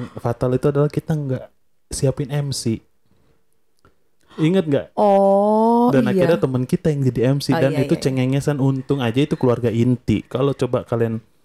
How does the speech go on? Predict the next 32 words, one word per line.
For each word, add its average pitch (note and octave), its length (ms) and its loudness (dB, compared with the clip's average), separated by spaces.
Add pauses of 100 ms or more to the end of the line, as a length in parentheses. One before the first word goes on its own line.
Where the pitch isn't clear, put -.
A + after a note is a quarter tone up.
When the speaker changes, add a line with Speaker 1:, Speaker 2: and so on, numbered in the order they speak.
(360)
Speaker 1:
bayangin, A2+ 500 -2
teman-teman, G#2+ 420 -2
kalau G#2+ 200 -2
misalkan G#2+ 640 -2
Speaker 2:
<laughs> - 80 -8
Speaker 1:
kalian A2+ 360 -2 (300)
punya A2+ 240 -2
acara G#2+ 520 -4
yang A2 180 -2
sakral, G#2+ 520 -4
tunangan A#2 320 -2
itu C3 120 -4
kan D3+ 120 -2
termasuk B2 400 -4
sakral, C3 460 -4
Speaker 2:
Iya, G#2+ 80 -6
Speaker 1:
kan? A2+ 180 -2
Speaker 2:
heeh. C#3+ 260 -10 (360)
Speaker 1:
Tapi F3+ 220 -2 (280)
tiba-tiba C3 540 -2 (1500)
M B2 140 -4
C-nya E3 260 -2
nggak D3 200 -4
ada D3 260 -4
gitu. E3 160 -2
Speaker 2:
Iya, D#3+ 120 0
benar. D3+ 380 -8
Speaker 1:
<laughs> - 60 -20 (720)
Bayangin, A2+ 440 0
dia A#2+ 200 2
hari A2 240 0
H, - 100 -16